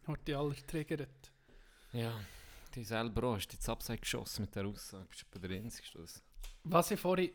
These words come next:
Speaker 1: mit dem Wichteln antönen wollte, Can, war, du bist ja, also ich bin morgen um halb fünf gegangen, glaub, oder vier Uhr.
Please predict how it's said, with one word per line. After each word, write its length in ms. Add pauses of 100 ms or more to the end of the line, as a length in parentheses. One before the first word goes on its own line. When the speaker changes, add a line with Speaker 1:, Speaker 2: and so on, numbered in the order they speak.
Speaker 1:
mit 260
dem 120
Wichteln 400
antönen 920
wollte, 100
Can, 460
war, 460 (380)
du 100
bist 220
ja, 180 (760)
also 200
ich 140
bin 140
morgen 460 (120)
um 120
halb 340
fünf 240
gegangen, 540
glaub, 220
oder 140
vier 440
Uhr. 120